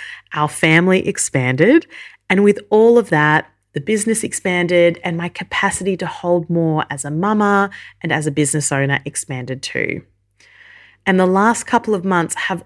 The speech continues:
also been a whirlwind as we have expanded into our next level vision for our family and prepared to move to the coast at the end of this year. Expansion was the perfect word for the year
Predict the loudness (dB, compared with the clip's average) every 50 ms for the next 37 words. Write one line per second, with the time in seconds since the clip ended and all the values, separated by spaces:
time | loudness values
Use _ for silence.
0 | _ _ 0 0 2 0 0 0 0 0 0 0 0 -2 0 -2 -4 -2 -2 0
1 | 0 0 0 -2 -2 -4 -4 -6 -6 -6 -6 -6 -6 -6 -6 -8 -6 -4 -6 -6
2 | -6 -6 -12 _ -20 -14 -12 -10 -10 -10 -10 -8 -6 -2 -2 0 2 2 2 4
3 | 2 2 2 0 0 -2 -4 -10 -14 -14 -16 -16 _ -2 -2 -2 0 0 0 0
4 | 0 -2 -2 -2 0 0 0 -2 -2 -4 -4 -4 -2 0 0 0 0 0 -2 -4
5 | -2 -4 -6 -6 -6 -8 -6 -2 -2 -2 -2 -2 -4 -4 -4 -4 -6 -8 -8 -6
6 | -6 -8 -8 -10 -16 -20 _ _ _ -6 -6 -4 -4 -6 -6 -4 -4 -2 -2 0
7 | -2 -2 -4 -6 -6 -4 -2 -2 -2 -2 -4 -4 -4 -4 -4 -4 -4 -6 -6 -4
8 | -4 -6 -6 -8 -10 -10 -8 -8 -8 -8 -8 -10 -10 -10 -10 -12 -10 -10 -10 -8
9 | -8 -8 -8 -8 -10 -16 _ _ _ _ _ _ _ _ _ _ _ _ -6 -6
10 | -4 0 2 2 2 2 0 -2 -4 0 2 2 2 4 2 0 0 -4 -8 -14
11 | _ -8 -8 -8 -2 2 2 2 2 2 -2 -4 -4 -2 -2 0 2 2 0 0
12 | -2 -4 -2 0 0 -2 -2 -4 -4 -4 -2 -2 -2 -2